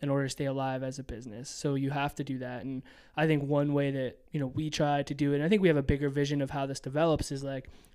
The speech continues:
as we grow as a business and we can sustain ourselves financially, we then have the freedom to offer more bar-, low barrier to entry or free options in which we can educate people and help people, um,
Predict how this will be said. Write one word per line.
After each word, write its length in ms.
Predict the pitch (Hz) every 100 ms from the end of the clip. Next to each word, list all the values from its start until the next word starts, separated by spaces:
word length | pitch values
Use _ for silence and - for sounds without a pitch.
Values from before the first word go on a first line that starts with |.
| -
as 180 | 160
we 80 | 156
grow 220 | 147 156
as 100 | 143
a 40 | 139
business 440 | 147 143 143 139
and 80 | 139
we 80 | 135
can 140 | 139
sustain 400 | - - 143 139
ourselves 420 | 139 135 135 127
financially, 640 | - 123 143 175 160 139 135
we 100 | 139
then 180 | 143
have 160 | 143 135
the 60 | -
freedom 360 | - 135 131
to 280 | 131 135 127 - - -
offer 300 | 135 139 147
more 480 | 135 131 135 131 131 - - _
bar-, 160 | 143 143
low 240 | 147 143
barrier 260 | 143 139 135
to 80 | 135
entry 260 | 139 139
or 100 | 131
free 340 | 135 - 147 143
options 460 | 139 127 - 139
in 80 | 135
which 180 | 139 127
we 60 | 135
can 140 | 127
educate 360 | 131 139 139 117
people 320 | 139 135 131
and 80 | 135
help 240 | 139 120
people, 480 | - 135 135 120 127 - - - -
um, 400 | 127 113 107